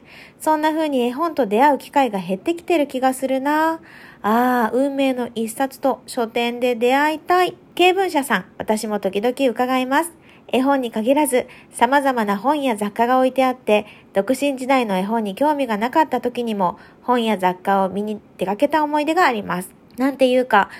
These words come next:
ああ、経文社さんやなという感覚に浸れる、とても素敵なお店です。ちなみに、一番最近経文社さんで買ったものは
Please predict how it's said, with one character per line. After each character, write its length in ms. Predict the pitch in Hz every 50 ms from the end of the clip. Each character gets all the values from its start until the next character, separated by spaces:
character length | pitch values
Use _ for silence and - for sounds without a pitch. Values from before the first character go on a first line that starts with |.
| - - - - -
あ 340 | - 190 202 208 214 208 214
あ、 40 | 214
経 200 | - 208 202 220
文 160 | 233 269 285
社 160 | 269 277 269
さ 120 | 262 262 254
ん 100 | 254 247
や 100 | 247 240
な 400 | 247 269 285 302 320 339 359 339
と 120 | 339 269
い 140 | 214 190 190
う 60 | 185
感 220 | 185 - 202 208
覚 240 | 214 233 220 - 208
に 100 | 208 208
浸 200 | 208 - 220 208
れ 120 | 214 214 196
る、 180 | 185 175 180 - - - -
と 140 | - - 190
て 260 | 185 - 240 269 294
も 180 | 302 330 359 359
素 60 | 349
敵 220 | - 302 285 294 254
な 160 | 240 233 220
お 20 |
店 240 | 214 226 220 233 220
で 180 | 214 254 277 311
す。 80 | - - - - _ _ - - -
ち 100 | - 254
な 80 | 285 285
み 120 | 311 302
に、 200 | 302 294 - - -
一 220 | - 208 - 226 220
番 180 | 220 220 220
最 240 | 214 - 214 208 202
近 220 | - 208 196 196
経 260 | 196 - 214 247 294 320
文 180 | 359 381 381
社 120 | 359 349 320
さ 140 | 330 277
ん 60 | 254 233
で 120 | 214 196
買 160 | - - 185
っ 40 | 180
た 140 | - - 247
も 140 | 262 285 285
の 100 | 285 269
は 280 | 262 254 254 262 262